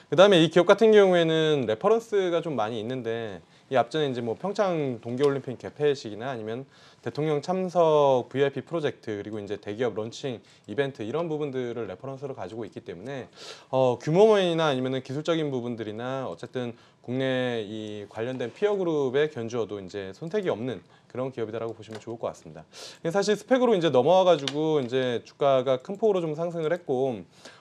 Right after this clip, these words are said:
어, 다른 기업들 이제 시가총액이 상당히 좀 높은데 아직 일 조를 돌파하지 못하고 오늘 기준으로 시가총액 칠천억 원이거든요. 그래서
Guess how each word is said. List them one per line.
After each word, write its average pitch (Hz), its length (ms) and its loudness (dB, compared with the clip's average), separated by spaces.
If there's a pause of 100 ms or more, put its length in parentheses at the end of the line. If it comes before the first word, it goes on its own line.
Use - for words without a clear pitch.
어, 131 320 2
다른 180 240 4
기업들 175 400 0
이제 135 200 0
시가총액이 180 440 -6
상당히 180 260 -4
좀 170 160 -6
높은데 117 380 -6
아직 107 260 -4
일 196 140 -4
조를 196 400 0
돌파하지 131 360 -6
못하고 110 600 -6 (300)
오늘 160 380 2
기준으로 135 340 -4
시가총액 160 440 -6
칠천억 185 720 0
원이거든요. 104 500 -4
그래서 113 280 -10